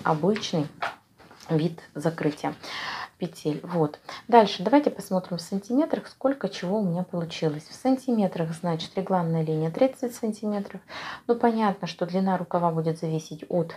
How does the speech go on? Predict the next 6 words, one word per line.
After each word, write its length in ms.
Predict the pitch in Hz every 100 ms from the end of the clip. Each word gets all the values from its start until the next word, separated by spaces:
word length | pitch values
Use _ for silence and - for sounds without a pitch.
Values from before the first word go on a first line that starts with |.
| - -
<laughs> 160 | - 160
ваших 480 | 175 175 160 160 -
рук. 280 | 175 - -
Я, 300 | 180 202 175 - _ _ _ _ _ -
м, 680 | - 180 180 175 175 180
а, 280 | 185 180 180